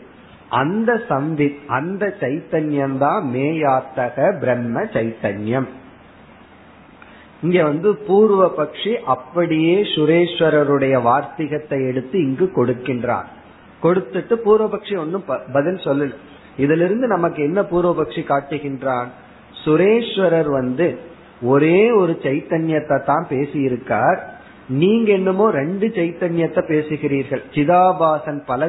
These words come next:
சைத்தன்யமா மாறுவதை பேசி பிரம்ம சைத்தன்யம் எல்லாத்தையும் விளக்குவதா பேசுகிறீர்கள்.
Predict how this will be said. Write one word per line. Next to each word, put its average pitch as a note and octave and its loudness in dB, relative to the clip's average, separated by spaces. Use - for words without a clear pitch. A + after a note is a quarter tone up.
சைத்தன்யமா D3 -2
மாறுவதை C#3+ 2
பேசி B2 -2
பிரம்ம D3+ 0
சைத்தன்யம் E3 -4
எல்லாத்தையும் D#3+ 0
விளக்குவதா D3 0
பேசுகிறீர்கள். C3 -4